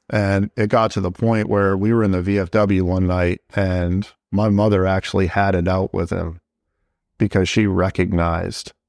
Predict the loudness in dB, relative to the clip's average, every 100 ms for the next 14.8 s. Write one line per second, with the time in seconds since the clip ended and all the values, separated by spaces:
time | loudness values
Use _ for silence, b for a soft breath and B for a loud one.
0 | -4 0 2 0 0 -2 -2 -2 -4 -6
1 | -12 _ _ _ _ _ _ -6 -2 0
2 | 0 0 -4 -8 _ -4 0 0 -2 0
3 | 0 2 0 0 -4 -12 _ _ _ _
4 | _ -2 0 0 -4 -2 0 2 0 -4
5 | _ _ _ _ _ -6 -2 0 0 0
6 | 0 0 0 0 0 0 -2 -4 -4 -2
7 | 0 0 -2 _ _ _ _ _ _ _
8 | _ -4 -2 0 -2 -2 -2 -2 0 2
9 | 2 0 -6 _ _ _ _ _ _ _
10 | _ _ _ -4 -2 0 0 -2 -6 -12
11 | _ _ _ _ _ _ _ _ _ _
12 | -4 0 0 0 -2 0 0 2 2 0
13 | -2 0 0 0 0 0 2 2 0 0
14 | 0 -2 -2 -2 -2 -2 -4 -8